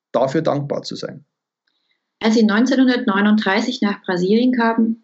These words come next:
Speaker 2: waren Sie arm.
Speaker 1: Als ich mit siebzehn Jahren hierher kam, hatte ich genau zehn Mark. Also brauchte ich schnell Arbeit. Ich begann als Stenotypist bei einer Steine- und Schmuckfirma.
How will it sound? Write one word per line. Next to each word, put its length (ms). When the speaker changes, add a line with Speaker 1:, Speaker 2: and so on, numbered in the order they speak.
Speaker 2:
waren 280
Sie 200
arm. 440
Speaker 1:
Als 220
ich 80
mit 160
siebzehn 320
Jahren 280
hierher 300
kam, 360
hatte 220
ich 200
genau 380
zehn 380
Mark. 480
Also 280
brauchte 440
ich 180
schnell 300
Arbeit. 500
Ich 200
begann 340
als 240
Stenotypist 1000
bei 100
einer 240
Steine- 560
und 160
Schmuckfirma. 680